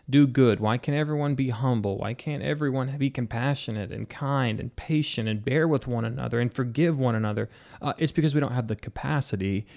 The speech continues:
if we're not in Christ. And so these very things the world wants is the very things that God gives because his desire is to have a new creation, a new people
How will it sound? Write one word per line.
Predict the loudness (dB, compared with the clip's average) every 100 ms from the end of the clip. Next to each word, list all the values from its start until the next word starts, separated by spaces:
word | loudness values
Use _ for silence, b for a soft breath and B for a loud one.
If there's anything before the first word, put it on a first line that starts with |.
| B
if | -2 0
we're | 2
not | 2 0
in | -2 -2
Christ. | -2 0 0 0 -2
And | 0
so | 2
these | 2 2
very | 2 2
things | 2 2 2
the | 4
world | 6 4 2
wants | 0 0 0 0 -2
is | 0
the |
very | 2 2
things | 2 0 0
that | -2 0
God | 0 0 0
gives | 2 2 0 -8 B -4
because | -2 0
his | 4 4
desire | 4 -2 0 0 0
is | -4
to | -4
have | -4 -6
a | -6
new | -6
creation, | -8 -6 -6 -6 -6 -4
a |
new | -2 0 -2
people | -4 -6 -4 -8